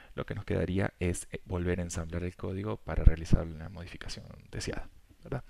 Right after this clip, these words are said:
Entonces volvamos a nuestra, eh, a nuestra mesa de trabajo. Aquí seguimos teniendo nuestro dispositivo, con, genéricamente está conectado perfectamente, y vamos a realizar, eh, el ensamblado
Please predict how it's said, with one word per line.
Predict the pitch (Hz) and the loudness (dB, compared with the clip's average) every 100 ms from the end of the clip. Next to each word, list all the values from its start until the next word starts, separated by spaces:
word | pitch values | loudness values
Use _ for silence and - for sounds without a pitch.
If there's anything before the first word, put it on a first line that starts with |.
| - | -18
Entonces | - - - | -10 -10 -8
volvamos | 87 95 98 | -8 -8 -8
a | |
nuestra, | 90 87 - 92 - - - - - | -10 -6 -4 -4 -8 -18 -18 -20 -10
eh, | 95 87 82 - - | -4 -4 -4 -8 -10
a | 92 | -10
nuestra | 95 95 - 85 82 | -10 -12 -10 -8 -10
mesa | - 87 - | -10 -10 -6
de | 87 | -4
trabajo. | - 71 101 - - | 2 4 2 0 -10
Aquí | - - 95 95 - | -10 -10 -8 -8 -10
seguimos | - - 82 95 | -12 -12 -10 -10
teniendo | 85 85 87 | -10 -10 -12
nuestro | 85 95 71 | -14 -12 -12
dispositivo, | - - - - 139 - - - - - - - - - - - - - | -12 -14 -12 -8 -8 -10 -16 -20 -20 -20 -20 -20 -20 -20 -20 -20 -20 -20
con, | - 78 78 98 - - - | -16 -16 -16 -20 -20 -20 -18
genéricamente | - 76 80 78 80 127 | -10 -10 -10 -12 -12 -10
está | 131 - | -10 -10
conectado | - - - 90 87 | -16 -16 -6 -4 -4
perfectamente, | - - - 123 151 156 82 - - - | -8 -14 -12 -8 -8 -6 -8 -8 -14 -12
y | - | -8
vamos | 92 80 139 | -6 -4 6
a | |
realizar, | 120 92 90 104 - - - | 6 6 0 0 -2 -8 -12
eh, | - 98 95 - | -4 -2 -4 -4
el | 87 90 | -6 -4
ensamblado | 90 87 85 80 78 87 82 87 | -6 -6 -6 -6 -2 0 0 -4